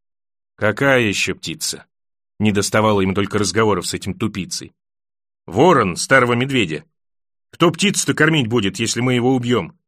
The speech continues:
«Да кому она нужна? Прибей ворона, если охота».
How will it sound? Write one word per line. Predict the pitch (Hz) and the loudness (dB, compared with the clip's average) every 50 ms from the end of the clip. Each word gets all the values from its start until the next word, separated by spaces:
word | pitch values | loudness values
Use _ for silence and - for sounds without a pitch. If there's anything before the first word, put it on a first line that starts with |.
| _ _ _ _ _ _ _ _ _ _ _ | _ _ _ _ _ _ _ _ _ _ _
«Да | 80 98 104 | -2 -2 0
кому | - - 123 127 143 160 | 2 4 4 4 4 4
она | 165 156 151 151 | 4 4 4 4
нужна? | 151 160 147 135 147 143 127 98 82 - _ _ _ _ _ _ _ _ | 2 2 2 2 2 2 2 2 0 -4 _ _ _ _ _ _ _ _
Прибей | - 101 101 117 160 180 175 151 | -4 -2 2 4 4 4 4 4
ворона, | 120 120 156 180 185 175 165 | 4 4 4 4 4 2 2
если | 143 120 - 113 | 0 2 2 0
охота». | 113 - - 110 95 - 85 80 | 0 0 -2 -4 -4 -4 -6 -10